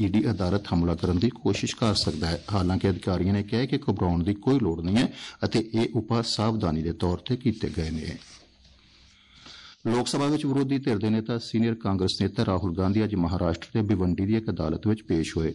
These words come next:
ਸ਼੍ਰੀ ਗਾਂਧੀ ਦੀ ਅੱਜ ਪੇਸ਼ੀ ਦੋ ਹਜ਼ਾਰ ਚੌਦਾਂ ਵਿੱਚ ਇੱਕ ਆਰ ਐਸ ਐਸ ਵਰਕਰ ਵੱਲੋਂ ਦਾਇਰ ਮਾਨਹਾਨੀ ਦੇ ਮਾਮਲੇ ਵਿੱਚ ਇੱਕ ਨਵੇਂ ਜ਼ਮਾਨਤਦਾਰ ਨੂੰ ਪੇਸ਼ ਕਰਨ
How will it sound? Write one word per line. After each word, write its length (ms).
ਸ਼੍ਰੀ 260
ਗਾਂਧੀ 320
ਦੀ 180
ਅੱਜ 100
ਪੇਸ਼ੀ 380
ਦੋ 240
ਹਜ਼ਾਰ 200
ਚੌਦਾਂ 280
ਵਿੱਚ 320
ਇੱਕ 200
ਆਰ 300
ਐਸ 220
ਐਸ 200
ਵਰਕਰ 280
ਵੱਲੋਂ 260
ਦਾਇਰ 340
ਮਾਨਹਾਨੀ 540
ਦੇ 120
ਮਾਮਲੇ 380
ਵਿੱਚ 280
ਇੱਕ 160
ਨਵੇਂ 480
ਜ਼ਮਾਨਤਦਾਰ 880
ਨੂੰ 140
ਪੇਸ਼ 260
ਕਰਨ 340